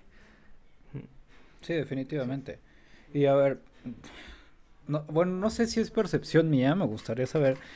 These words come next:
qué opinas, Feral, pero a mí Michael y Brian se me hacen de los creadores de,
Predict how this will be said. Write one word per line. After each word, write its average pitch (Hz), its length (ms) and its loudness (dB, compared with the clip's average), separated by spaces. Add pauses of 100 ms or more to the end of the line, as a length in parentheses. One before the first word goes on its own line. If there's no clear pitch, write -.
(180)
qué 139 120 -4
opinas, 120 640 -2
Feral, 135 420 0 (120)
pero 127 580 4 (180)
a 104 120 -4
mí 147 100 2
Michael 165 460 -2
y - 20 -2
Brian 113 300 -2
se - 160 -10
me 117 80 -2
hacen 127 240 -6
de 117 100 -4
los 107 200 -12
creadores 113 500 -8
de, 101 320 -8